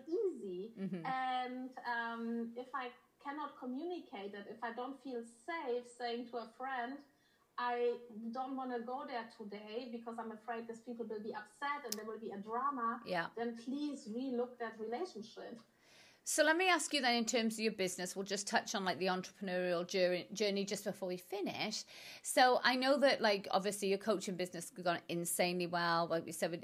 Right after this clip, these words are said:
Speaker 2: your retreats, you sell, like, high-level retreats, and these are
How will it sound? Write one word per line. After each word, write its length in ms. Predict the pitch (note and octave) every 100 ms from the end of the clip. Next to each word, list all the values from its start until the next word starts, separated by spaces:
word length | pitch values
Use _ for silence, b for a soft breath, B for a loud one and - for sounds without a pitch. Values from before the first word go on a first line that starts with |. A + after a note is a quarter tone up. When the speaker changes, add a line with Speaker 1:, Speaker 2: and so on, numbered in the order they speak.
| -
Speaker 2:
your 180 | E3+ E3
retreats, 760 | F3 E3 - G#3+ G3 - - F#3
you 100 | F3
sell, 400 | - F#3 F3 D3+
like, 220 | F3+ -
high-level 580 | - F#3+ G3 G3+ G3 F#3+
retreats, 500 | F#3+ - F3+ - -
and 120 | F3+
these 160 | F3
are 100 | -